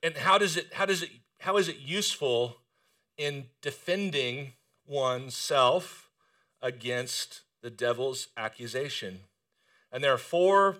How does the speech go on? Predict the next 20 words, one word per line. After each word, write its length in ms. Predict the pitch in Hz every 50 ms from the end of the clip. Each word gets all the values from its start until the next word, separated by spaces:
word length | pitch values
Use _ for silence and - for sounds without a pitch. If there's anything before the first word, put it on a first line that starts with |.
| - 147
basic 560 | - 139 151 151 - - 156 147 - - - _ _
ingredients 840 | - 123 120 120 135 139 147 143 127 110 107 104 107 - - - - -
in 140 | 120 110 104
Paul's 340 | - - 143 131 131 127
testimony 760 | - - 147 135 - - - 123 117 107 104 104 104 107 120 123
that 140 | 123 117 -
we'll 100 | - 123
see 280 | 117 - - 127 120 117
in 180 | 120 - 123
our 120 | 113 117 113
text 460 | - - 107 98 95 - - - - _ _ _ _ _ _ _
that 100 | - 117
I 60 | 117
think 360 | 113 - - 123 117 117 113 -
are 100 | - 120
true 320 | 107 - - - 110 104 104
of 100 | 98 92
all 220 | 110 117 120 117
of 100 | 113 101
us. 360 | 98 90 90 - - - -